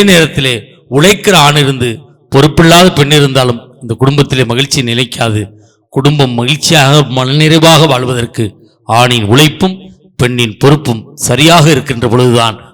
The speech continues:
குடும்பம் என்ற வண்டி சரியான திசையை நோக்கி செல்லும் என்று தீர்ப்பளித்து உங்கள் பாதம் பட்ட மண்ணை தொட்டு வணங்கி நிறைவு செய்கிறோம். வாய்ப்பிருந்தால் மீண்டும் பல தலைப்புகளில் சந்திப்போம். ஒன்றை மட்டும் சொல்லி நிறைவு செய்கிறேன். சொத்துக்களை வேண்டுமானால் பிரித்துக் கொள்ளுங்கள்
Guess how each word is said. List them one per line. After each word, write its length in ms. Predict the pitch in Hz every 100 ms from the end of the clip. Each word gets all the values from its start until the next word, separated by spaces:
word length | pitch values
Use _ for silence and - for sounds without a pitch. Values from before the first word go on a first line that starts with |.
| -
குடும்பம் 460 | - 170 180 139 135
என்ற 140 | 117 117
வண்டி 320 | 120 147 131 101 - _
சரியான 680 | - - 123 143 147 156 180 160
திசையை 320 | 135 143 160
நோக்கி 320 | 135 131 151 143
செல்லும் 360 | 135 151 170
என்று 140 | 143 127
தீர்ப்பளித்து 560 | - 165 147 139 - 123 - - -
உங்கள் 300 | 127 127 120 -
பாதம் 300 | 165 190 190
பட்ட 200 | 185 185
மண்ணை 280 | 139 151 170
தொட்டு 260 | - -
வணங்கி 260 | 143 131 127
நிறைவு 280 | 123 143 139
செய்கிறோம். 400 | - 113 113 101 - - -
வாய்ப்பிருந்தால் 720 | - 143 185 165 165 165 165 160
மீண்டும் 440 | 151 208 233 214
பல 160 | - 135
தலைப்புகளில் 640 | 123 139 160 - 147 120
சந்திப்போம். 480 | 127 139 156 135 113 - - _
ஒன்றை 360 | 131 139 190 202
மட்டும் 300 | 202 196 240 190
சொல்லி 220 | 160 151
நிறைவு 300 | 139 131 156
செய்கிறேன். 420 | 127 127 117 107 104 - - -
சொத்துக்களை 680 | - 135 135 - 147 147 131
வேண்டுமானால் 640 | 120 127 127 127 127 139
பிரித்துக் 400 | 135 143 156 143
கொள்ளுங்கள் 400 | 127 110 107 101